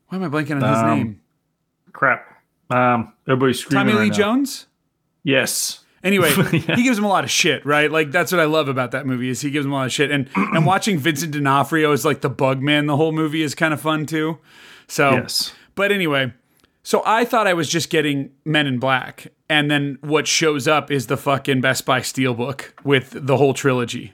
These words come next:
Speaker 1: And I was like, "No shit." So I paid fifteen bucks for a sealed <laughs> copy of the Men in Black trilogy Steelbook. And I was like, "Nice." So did well with those.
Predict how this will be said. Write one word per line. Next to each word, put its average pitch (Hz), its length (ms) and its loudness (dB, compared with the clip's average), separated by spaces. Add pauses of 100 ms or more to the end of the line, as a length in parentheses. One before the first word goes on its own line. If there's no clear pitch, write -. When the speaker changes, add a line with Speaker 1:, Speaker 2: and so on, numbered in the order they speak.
Speaker 1:
And 147 80 -2
I - 20 2
was 143 100 -2
like, 131 200 -4 (400)
"No 254 240 2
shit." - 320 2
So 175 100 0
I 175 40 0
paid 269 180 0
fifteen 202 580 -2
bucks 147 260 0
for 135 160 -2
a 117 60 -2
sealed 151 380 -2
<laughs> - 60 -12
copy 131 440 -2 (320)
of 139 80 -8
the 147 80 -4
Men 147 180 2
in 151 100 0
Black 139 260 -2
trilogy 135 400 -2
Steelbook. 120 540 -4
And 135 80 -4
I 143 40 0
was 135 100 -2
like, 127 200 -4
"Nice." 147 840 -4 (360)
So 156 340 2 (420)
did 220 200 2
well 214 200 4
with 139 200 2
those. 127 500 0